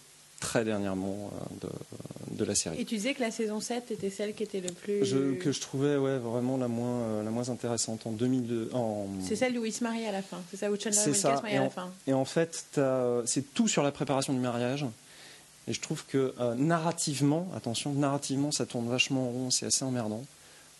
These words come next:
Speaker 1: Mais par contre, voilà, c'est, c'est constamment drôle.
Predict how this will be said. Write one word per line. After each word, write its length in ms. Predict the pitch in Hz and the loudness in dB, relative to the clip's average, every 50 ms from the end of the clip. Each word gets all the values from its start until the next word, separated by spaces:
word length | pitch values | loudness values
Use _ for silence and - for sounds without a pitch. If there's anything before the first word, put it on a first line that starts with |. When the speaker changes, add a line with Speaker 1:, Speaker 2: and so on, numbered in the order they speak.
| - - | -4 -2
Speaker 1:
Mais 100 | 120 127 | 0 4
par 180 | - 147 139 - | 4 4 4 4
contre, 240 | 180 190 185 - - - - - - - - - | 2 0 0 -2 -8 -16 -20 -20 -20 -20 -8 0
voilà, 300 | 123 131 131 131 107 95 - - - | 2 4 4 4 2 -2 -6 -4 -2
c'est, 160 | - - 123 120 117 - - - - - - - - - - - - - - - - | -2 0 0 0 -2 -2 -4 -10 -20 -20 -20 -20 -20 -20 -20 -20 -20 -20 -20 -18 -12
c'est 160 | - - 127 | -4 -2 -2
constamment 520 | - - 156 151 - - 156 143 147 156 139 | 0 2 2 2 4 4 4 4 4 2 2
drôle. 360 | 131 123 156 156 139 117 | 2 2 4 4 4 4